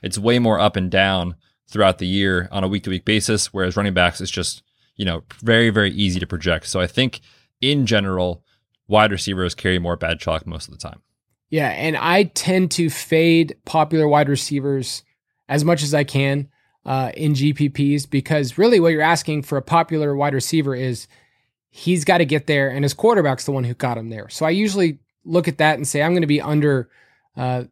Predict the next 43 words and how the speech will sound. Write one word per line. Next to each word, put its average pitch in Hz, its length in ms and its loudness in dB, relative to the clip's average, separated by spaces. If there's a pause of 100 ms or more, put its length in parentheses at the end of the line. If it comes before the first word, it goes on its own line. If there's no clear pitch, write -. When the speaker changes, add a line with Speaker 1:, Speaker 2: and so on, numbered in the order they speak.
(160)
Speaker 2:
the 147 120 2
rest 143 260 2
of 147 80 0
the 135 80 2
roster 135 360 0
percentages, 127 600 -2
like, 120 140 -6
on 127 120 -4
this 117 120 -6
player." 117 320 -8
Like, 110 160 -8
I 147 80 0
just, 143 240 -2
it's 135 180 -6
too 180 160 -2
popular. 123 560 -6 (360)
And 170 160 2
I 175 40 6
wanna 233 200 4
bring 226 160 2
back 196 200 4
up 175 120 0
that 180 120 2
example 143 680 0 (140)
I 151 80 -8
mentioned 170 360 0
at 151 60 -2
the 143 80 -6
top 143 240 -2
of - 40 -20
the 135 60 -6
show, 135 500 0 (280)
that 147 180 0
Tennessee 160 380 0
Cleveland 156 480 0
game, 170 200 2
Betts. 170 280 0
I 135 100 -6
went 156 240 0
back 156 240 0
and 120 160 -4
looked, 131 400 -4 (580)
and 143 400 0